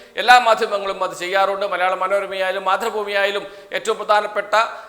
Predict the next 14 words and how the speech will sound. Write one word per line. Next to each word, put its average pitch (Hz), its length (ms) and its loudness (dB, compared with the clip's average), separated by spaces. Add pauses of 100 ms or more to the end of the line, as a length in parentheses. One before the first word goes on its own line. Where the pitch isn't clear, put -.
(160)
കേരളത്തിലെ 214 420 4
മാധ്യമങ്ങളെല്ലാം 214 1000 2
അവർ 208 120 0
ഓൺലൈൻ 226 540 2
പതിപ്പുകളിൽ 208 480 -4
ഇത്തരം 196 400 -8
റെസിപ്പികൾ, 196 560 -8 (260)
അതല്ലെങ്കിൽ 196 400 -4
ലൈഫ് 190 240 0
സ്റ്റൈൽ, 196 380 -2
ഫുഡ് 190 260 -4
എന്ന് 196 320 -4
പറഞ്ഞ് 196 240 -2
പ്രത്യേക 226 480 0